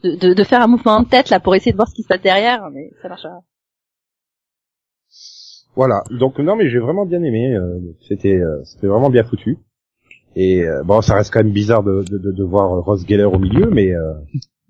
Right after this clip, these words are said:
Speaker 2: il, il, il joue bien, hein. C'est pour ça, j'ai, j'ai, j'ai toujours pas regardé Band of Brothers et je pense que ça me perturberait de voir Ross Geller au milieu.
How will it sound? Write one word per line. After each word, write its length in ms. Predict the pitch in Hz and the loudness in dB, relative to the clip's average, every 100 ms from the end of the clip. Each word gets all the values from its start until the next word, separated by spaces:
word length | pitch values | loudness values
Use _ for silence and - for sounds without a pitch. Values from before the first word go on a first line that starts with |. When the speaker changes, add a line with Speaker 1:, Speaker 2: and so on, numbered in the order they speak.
| _ | _
Speaker 2:
il, 360 | 95 98 87 85 | -12 -10 -8 -6
il, 80 | 92 | -6
il 40 | |
joue 140 | 95 120 | -4 2
bien, 300 | 233 262 208 | 4 4 2
hein. 100 | - - _ _ _ _ - _ _ | -2 -8 _ _ _ _ -20 _ _
C'est 140 | - | -6
pour 120 | 123 | -2
ça, 140 | 196 214 | 4 6
j'ai, 240 | 151 107 107 | 6 4 0
j'ai, 160 | 107 113 | 0 -4
j'ai 220 | 117 113 | -6 -6
toujours 180 | 110 175 | -2 -2
pas 120 | 170 | 0
regardé 260 | 143 131 127 | 2 4 4
Band 160 | 123 131 | 4 4
of 160 | 127 | 2
Brothers 340 | 120 127 151 180 | 2 0 0 0
et 80 | 127 | -2
je 100 | - | -4
pense 160 | 147 | -10
que 80 | - | -8
ça 140 | 113 110 | -8 -6
me 80 | |
perturberait 680 | 101 175 - 165 135 131 135 | -2 -4 -2 -2 2 2 2
de 80 | 107 | 2
voir 280 | 92 104 92 | 0 -2 -2
Ross 320 | 85 104 87 | -2 -2 0
Geller 140 | 107 | 2
au 120 | 110 98 | 2 2
milieu. 300 | 98 104 | -2 -4